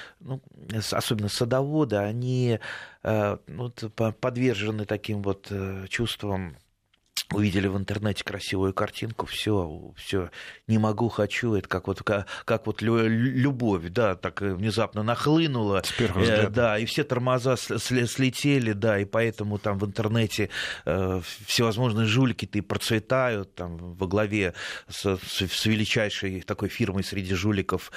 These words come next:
Speaker 1: там фирма Бекер, которая уже там, ну, вот лет двадцать она дурит лю-, людей, вот просто такие столпы, э, среди жуликов, можете посмотреть её сайт, там всё,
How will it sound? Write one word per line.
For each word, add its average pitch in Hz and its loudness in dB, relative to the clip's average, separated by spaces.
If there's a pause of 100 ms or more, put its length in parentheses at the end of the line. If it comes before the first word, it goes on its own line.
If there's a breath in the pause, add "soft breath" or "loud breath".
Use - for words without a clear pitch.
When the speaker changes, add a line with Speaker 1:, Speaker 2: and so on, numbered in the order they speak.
(300 loud breath)
Speaker 1:
там 101 -2
фирма 101 0
Бекер, 95 -2
которая 90 -4
уже 85 -10
там, 82 -12 (180)
ну, 82 -10 (100)
вот 82 -12 (120)
лет 90 -2
двадцать 98 -2
она 90 -6
дурит 95 -2
лю-, 98 0 (320 loud breath)
людей, 107 2
вот 90 -6
просто 87 -6
такие 87 -2
столпы, 104 0 (360 loud breath)
э, 87 2
среди 95 -2
жуликов, 98 0
можете 85 -8
посмотреть 92 -4
её 85 -2
сайт, 98 -2
там 76 -8
всё, - 0